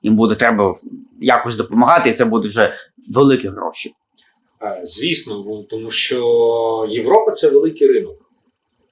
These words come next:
Speaker 2: Відбудеться боротьба за ринок. І рано чи пізно, е, все одно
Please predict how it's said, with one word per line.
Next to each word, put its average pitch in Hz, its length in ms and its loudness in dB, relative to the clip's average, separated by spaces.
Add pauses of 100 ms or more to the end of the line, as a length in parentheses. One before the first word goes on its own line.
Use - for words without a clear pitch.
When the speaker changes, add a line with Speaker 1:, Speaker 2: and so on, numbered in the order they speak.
(500)
Speaker 2:
Відбудеться 156 560 0
боротьба 123 420 2
за - 160 -2
ринок. 104 400 -6
І 101 640 -12
рано 190 220 0
чи - 140 -6 (100)
пізно, 180 520 -6 (680)
е, 113 360 -6
все 123 240 0
одно 143 680 0